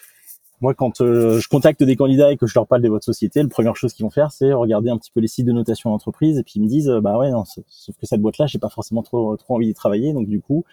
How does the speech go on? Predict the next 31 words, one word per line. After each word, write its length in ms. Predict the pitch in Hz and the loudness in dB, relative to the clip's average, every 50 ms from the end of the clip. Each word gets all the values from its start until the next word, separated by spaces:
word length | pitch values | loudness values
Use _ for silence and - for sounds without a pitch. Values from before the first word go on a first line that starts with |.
| _ _ _ _ _ _ _ | _ _ _ _ _ _ _
on 100 | - 110 | -2 -2
est 80 | 104 | 0
passé 240 | - 117 113 - - | 0 -2 -2 0 -2
aussi 220 | 135 123 - - 143 | -2 -2 -2 -2 -4
un 60 | 127 | 0
peu 120 | 117 131 | 0 0
dans 100 | 120 120 | 0 0
le 60 | 113 | -4
conseil 480 | - - 113 107 - - 131 135 139 135 | -2 -4 -6 -6 -2 0 0 0 0 -2
sur, 320 | - - - 135 139 131 | -6 -2 0 2 2 4
euh, 260 | 120 107 107 104 101 98 | 2 2 0 -2 -2 -2
bah, 120 | 101 101 | -4 -6
travailler 320 | - - - 117 110 113 | -4 -4 -2 0 0 0
un 60 | 113 107 | -2 -2
peu 100 | - 117 | -2 -2
votre 160 | 113 107 - | -2 -2 -4
marque 180 | 113 101 - | -6 -6 -2
employeur, 460 | - 104 - 120 113 113 117 123 127 120 | -4 -2 -2 0 0 0 0 0 -2 -2
essayer 180 | - - - | -4 -4 -4
d'être 180 | 104 101 - 113 | -4 -2 -2 -2
attractif, 440 | 104 - - 104 - - 123 113 - | -4 -4 -8 -10 -6 -6 -6 -6 -4
essayer 140 | - 110 | -8 -8
de 40 | - | -8
proposer 340 | _ - - - 113 104 107 | _ -12 -6 -2 -2 0 0
d'autres 200 | 107 107 104 - | 0 -2 -4 -4
choses, 160 | - 120 117 | -4 -4 -4
des 80 | 107 101 | -4 -6
choses 200 | - - 101 101 | -6 -6 -4 -4
un 80 | 95 | -6
peu 100 | 101 - | -4 -4
innovantes. 340 | 107 104 104 110 135 180 - | -4 -2 -2 -2 -4 -6 -8